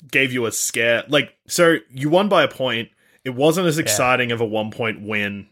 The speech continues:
Speaker 1: as that sounds. There was a goal after the siren by North Melbourne. So it was basically like a seven-point win, I guess. The goal did nothing except percentage.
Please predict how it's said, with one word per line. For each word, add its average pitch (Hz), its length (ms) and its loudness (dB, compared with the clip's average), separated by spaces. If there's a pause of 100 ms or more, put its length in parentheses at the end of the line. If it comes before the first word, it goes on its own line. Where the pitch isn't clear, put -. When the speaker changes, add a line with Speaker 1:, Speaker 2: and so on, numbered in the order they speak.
(140)
Speaker 1:
as 98 440 -4
that 95 260 -4
sounds. 107 540 -4
There 110 160 -2
was 117 120 0
a 123 60 -2
goal 113 560 2
after 107 340 -4
the 104 140 -6
siren 101 480 -4
by 98 240 -6
North 92 260 -10
Melbourne. - 460 -12 (640)
So 101 440 2
it 127 100 -2
was 147 120 4
basically 143 500 4
like 110 200 4
a 117 60 2
seven-point 101 720 -2
win, 95 160 -6
I 92 100 -8
guess. 92 420 -8 (800)
The - 100 0
goal 107 260 4
did 98 240 -4
nothing 98 320 -6
except 92 340 -10
percentage. - 640 -10